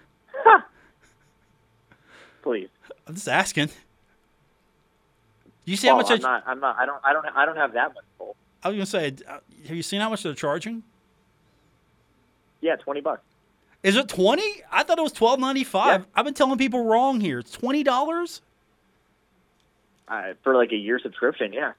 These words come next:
Speaker 2: Twenty dollars for a year subscription?
Speaker 1: I think.
Speaker 2: Okay.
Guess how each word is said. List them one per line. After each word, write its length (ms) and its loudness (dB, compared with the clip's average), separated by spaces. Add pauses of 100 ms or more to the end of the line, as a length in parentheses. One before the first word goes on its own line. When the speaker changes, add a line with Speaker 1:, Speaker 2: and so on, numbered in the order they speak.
Speaker 2:
Twenty 320 4
dollars 300 2
for 180 0
a 40 0
year 380 -2
subscription? 600 -8 (1080)
Speaker 1:
I 60 -4
think. 320 -2 (100)
Speaker 2:
Okay. 400 0